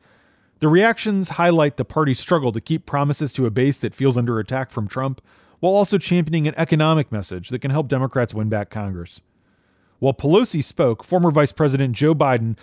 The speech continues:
warned in a speech to the House Democratic Caucus that they're engaged in a false debate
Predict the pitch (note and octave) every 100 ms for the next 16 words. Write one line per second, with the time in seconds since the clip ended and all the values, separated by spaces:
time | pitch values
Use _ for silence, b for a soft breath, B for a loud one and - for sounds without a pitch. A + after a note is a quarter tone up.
0 | b - A#2+ E3 E3 D3 - - D#3 -
1 | C#3+ B2+ C3+ C#3+ D3+ C#3+ - C3+ - C#3
2 | C3 A2+ F#2+ - b b - C#3 C#3 D#3
3 | D3 C3 D3 F3 D3+ D3+ C3 - E3 F#3
4 | F3+ - C3 C3 G2